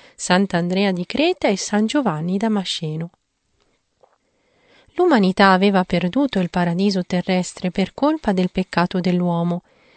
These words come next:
ma Dio Padre misericordioso ha preparato un altro paradiso terrestre per l'incarnazione del Verbo suo Figlio. Ha preparato un paradiso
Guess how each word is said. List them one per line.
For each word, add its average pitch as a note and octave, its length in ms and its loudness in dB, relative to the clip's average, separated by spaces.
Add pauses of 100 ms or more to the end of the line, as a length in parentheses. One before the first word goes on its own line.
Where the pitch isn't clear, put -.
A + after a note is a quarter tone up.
(220)
ma F#3 180 2
Dio F3+ 220 0
Padre F3 500 0
misericordioso F#3 1200 -2 (300)
ha F#3 120 0
preparato F#3+ 640 0
un F#3 140 2
altro A#3+ 420 2
paradiso F#3+ 680 0
terrestre F3+ 800 -2
per A#3+ 200 0
l'incarnazione A#3 920 0
del F3+ 200 -2
Verbo G#3 400 0
suo G3+ 220 -4
Figlio. E3+ 520 -8 (480)
Ha F#3 120 -2
preparato F3 800 0
un A#3+ 280 2
paradiso F#3 720 -4